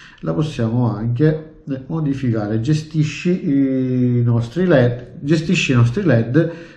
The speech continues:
e io qua ho scritto led T V perché dava un numeretto strano, non mi interessava.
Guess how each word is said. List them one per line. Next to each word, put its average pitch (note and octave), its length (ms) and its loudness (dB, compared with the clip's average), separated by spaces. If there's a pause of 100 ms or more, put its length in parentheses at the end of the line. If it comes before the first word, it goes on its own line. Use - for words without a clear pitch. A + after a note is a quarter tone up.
e F#3 80 -4
io B2 320 4
qua A#2+ 200 0
ho C3 60 0
scritto A#2 360 -4
led A#2 240 0
T B2+ 100 0
V A2+ 180 0
perché G#2 220 -6
dava G#2+ 240 -4
un A2 160 -6
numeretto A2 460 -4
strano, G#2+ 400 -10
non A#2+ 120 -6
mi A#2 100 -4
interessava. - 680 -14